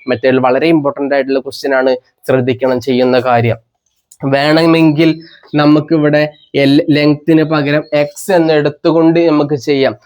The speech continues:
നമ്മൾ അങ്ങനെ എടുക്കാനൊന്നും നിൽക്കണില്ല. അങ്ങനെ ലെങ്ത് എക്സ് ആണെങ്കിൽ ബ്രെഡ്ത്ത് എന്തായിരിക്കും? ട്വന്റി മൈനസ് എക്സ് ആയിരിക്കും,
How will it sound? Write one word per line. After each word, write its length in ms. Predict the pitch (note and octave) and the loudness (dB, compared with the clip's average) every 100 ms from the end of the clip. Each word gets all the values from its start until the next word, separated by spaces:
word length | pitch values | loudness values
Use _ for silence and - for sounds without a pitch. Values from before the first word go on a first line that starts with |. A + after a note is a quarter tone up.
| _ - | _ -6
നമ്മൾ 160 | C3 C3+ | -2 0
അങ്ങനെ 180 | C3+ C3+ | 0 0
എടുക്കാനൊന്നും 520 | B2+ A#2 C3+ C#3 C#3 C#3 | -2 -4 -2 0 -2 -2
നിൽക്കണില്ല. 460 | C3 - C3+ C3 B2 A#2+ - _ B2+ | -4 -2 0 0 -2 -4 -10 _ -2
അങ്ങനെ 220 | C3 C#3 - C3+ | 0 0 0 0
ലെങ്ത് 280 | C3+ A#2+ E3 C#3 | 0 -2 -2 -2
എക്സ് 200 | - D3+ | -4 -2
ആണെങ്കിൽ 280 | C#3 C3+ C3+ C3+ | 0 0 -2 -2
ബ്രെഡ്ത്ത് 280 | C3+ C3 - C#3 | -4 -4 -2 -2
എന്തായിരിക്കും? 560 | C3+ C3+ B2+ A2+ C3+ C3 _ _ - | 0 0 -2 -4 -6 -6 _ _ -2
ട്വന്റി 340 | D#3 D#3+ F#3 F#3 | 0 2 0 0
മൈനസ് 300 | E3+ E3 E3 D#3+ | 2 0 -2 -8
എക്സ് 180 | - E3 | -4 -2
ആയിരിക്കും, 360 | D3+ C#3 - | -2 -2 -8